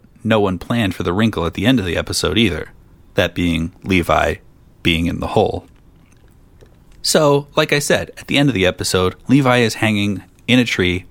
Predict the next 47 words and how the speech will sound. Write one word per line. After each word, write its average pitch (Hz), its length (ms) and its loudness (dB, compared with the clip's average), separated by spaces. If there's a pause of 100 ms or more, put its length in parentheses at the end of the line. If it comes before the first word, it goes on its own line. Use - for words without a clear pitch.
(100)
by 90 140 4
a 85 80 2
parachute. - 520 -4 (580)
I - 120 0
guess 220 200 0
we 202 80 0
don't 139 140 4
have 117 160 2
any 95 160 2
questions 113 400 0
about 87 280 -4
that, 85 180 0
except - 340 -2
that 117 180 -2
Eve 175 240 -2
was 147 220 -2
watching 101 380 0
the 90 80 -6
sky 90 400 0
when 85 200 -2
Levi's 87 400 0
plane 85 360 -4
burned 82 280 -2
up 82 160 0
and 82 140 -6
crashed, - 500 -2
so 85 380 0 (400)
why 85 380 -2
didn't 208 240 2
she 160 240 0
see 147 260 0
it 143 60 -2
happen? 143 440 0 (640)
And 123 400 -2 (200)
just 359 220 -4
how 370 180 4
far 151 420 2
are 123 140 2
people 123 320 -4
spread 110 400 0
out 101 260 2
when 90 120 -6
they 87 120 -4
fall 95 260 -2
through 92 220 -6
this 85 200 -2
hole? - 420 -2